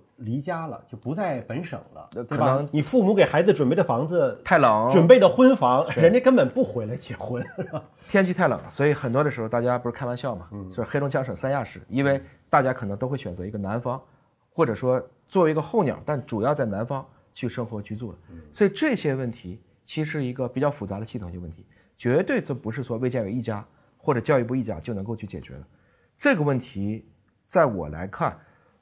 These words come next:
Speaker 2: 任何一个民族和国家在更长期的来看，实际上是要求有一群高素质的群体，
Speaker 1: 嗯。
Speaker 2: 能够带着这个国家往前去走的，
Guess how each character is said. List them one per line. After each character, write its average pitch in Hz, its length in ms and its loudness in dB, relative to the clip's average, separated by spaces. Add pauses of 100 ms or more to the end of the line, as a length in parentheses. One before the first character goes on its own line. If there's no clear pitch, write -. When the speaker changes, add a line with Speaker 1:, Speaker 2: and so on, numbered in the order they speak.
Speaker 2:
任 233 280 4
何 127 160 -2
一 117 180 -4
个 113 220 -6
民 101 320 -4
族 135 140 -8
和 110 100 -10
国 90 160 -10
家 85 240 -12 (360)
在 160 120 2
更 220 300 2
长 120 260 -6
期 185 120 -6
的 156 160 -4
来 104 180 0
看， - 220 -10 (640)
实 - 240 -6
际 180 100 -4
上 131 140 -4
是 131 140 -8
要 117 120 -2
求 95 320 -12
有 104 200 -6
一 127 120 -2
群 95 280 -10
高 143 180 2
素 151 240 -6
质 110 180 -12
的 82 120 -10
群 92 200 -10
体， - 160 -18 (220)
Speaker 1:
嗯。 85 140 -18 (260)
Speaker 2:
能 123 200 0
够 139 160 2
带 - 220 2
着 104 80 -4
这 104 80 -12
个 101 40 -8
国 104 100 -4
家 101 80 -6
往 90 80 -8
前 95 160 -14
去 101 80 -12
走 - 140 -18
的， - 100 -20